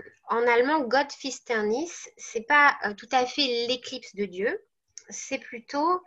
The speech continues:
euh, un Dieu qui se charge de ténèbres. Euh, je cite, «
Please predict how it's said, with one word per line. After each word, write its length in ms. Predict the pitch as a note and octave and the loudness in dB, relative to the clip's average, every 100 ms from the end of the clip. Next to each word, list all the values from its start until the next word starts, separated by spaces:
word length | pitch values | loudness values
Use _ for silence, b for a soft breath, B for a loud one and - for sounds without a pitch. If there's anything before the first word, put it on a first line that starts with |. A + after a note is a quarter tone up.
| b b b b b b - | b b b b b b -8
euh, 260 | G#3+ G3 - - | -6 -4 -6 -4
un 180 | G#3+ A#3 | -2 0
Dieu 360 | G#3+ G#3+ D4+ F4 | -2 -2 0 0
qui 140 | - | -2
se 220 | - A3 | -8 -4
charge 580 | G#3+ - - D#4+ D#4+ C#4 | 0 0 4 4 4 2
de 200 | A#3+ G#3 | 0 0
ténèbres. 600 | G3+ A#3 G#3 F#3+ E3+ - - _ _ _ _ _ _ _ _ _ _ _ B B B B B B B _ A#3 | -2 0 0 0 -6 -12 -20 _ _ _ _ _ _ _ _ _ _ _ B B B B B B B _ -6
Euh, 340 | G#3+ G3 F#3+ - - - _ A3+ | -4 -4 -6 -8 -10 -16 _ -2
je 100 | B3 | -2
cite, « 480 | - - - - | -2 -10 -12 -18